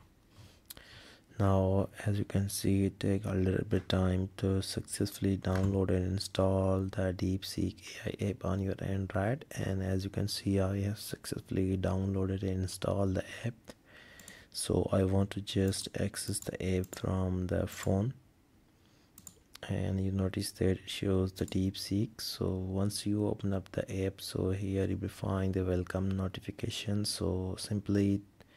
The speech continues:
accept the terms and conditions of this app and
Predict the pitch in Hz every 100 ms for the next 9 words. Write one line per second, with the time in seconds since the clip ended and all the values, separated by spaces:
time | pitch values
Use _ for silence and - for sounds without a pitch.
0 | - - - - - - 98 95 - -
1 | 98 95 95 98 92 92 - 104 92 90
2 | - - 92 101 - - - - - -
3 | - - - - - 98 95 95 92 92
4 | 95